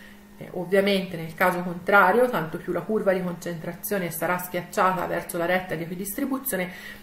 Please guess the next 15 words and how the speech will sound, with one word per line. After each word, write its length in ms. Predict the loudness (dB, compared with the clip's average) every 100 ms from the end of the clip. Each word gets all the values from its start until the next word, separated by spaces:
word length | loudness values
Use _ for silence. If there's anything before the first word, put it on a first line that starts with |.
| -2
tanto 320 | 2 2 2
più 260 | 2 4 4 0 -14 -10
nella 180 | 0 2
nostra 320 | 2 0 -2
comunità 580 | -4 -2 0 2 2 2
avremmo 540 | 0 -2 0 0 -2 -4
una 140 | -6
situazione 500 | -8 -8 -8 -4 -2
di 100 | -4
concentrazione 680 | -8 -8 -10 -8 -8 -4 0
del 160 | 2 2
reddito 540 | 2 2 -2 -6 -6 -6 -18 -2
che 240 | -2 0
tende 320 | 0 0 0
all'equidistribuzione. 1160 | -2 -2 -4 -6 -10 -10 -8 -10 -10 -12 -12 -12